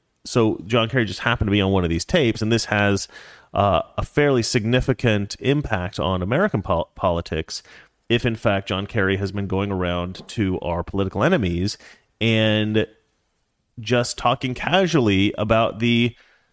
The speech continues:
military operations of our political allies. So, again, I, I'm not sure if this was something that John Kerry was intentionally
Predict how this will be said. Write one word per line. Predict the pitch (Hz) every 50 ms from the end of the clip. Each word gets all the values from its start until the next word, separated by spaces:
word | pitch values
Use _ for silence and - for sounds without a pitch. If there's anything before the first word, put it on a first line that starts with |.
| _ _ _ -
military | 123 139 165 175 151 165 156 147
operations | 135 135 - 127 120 120 123 - 147 143 139 139
of | - - 120
our | 131 131
political | - - 113 107 107 - 117 98 -
allies. | - 160 196 220 240 226 196 131 98 85 78 65 58 - - - - _ _ _ -
So, | - - 147 139 135 131 120 - -
again, | 113 156 170 190 135 -
I, | - 120 135 127
I'm | - - 156 175
not | 214 226 -
sure | - - - - 202 202 196
if | 175 -
this | - 165 -
was | 156 143
something | - 165 151 147 156 139
that | 131 120 -
John | - 135 123 123
Kerry | 127 - 120 120 117
was | 110 107 101
intentionally | 104 95 - - - 127 135 131 - 135 131 120 120 117 117 113 110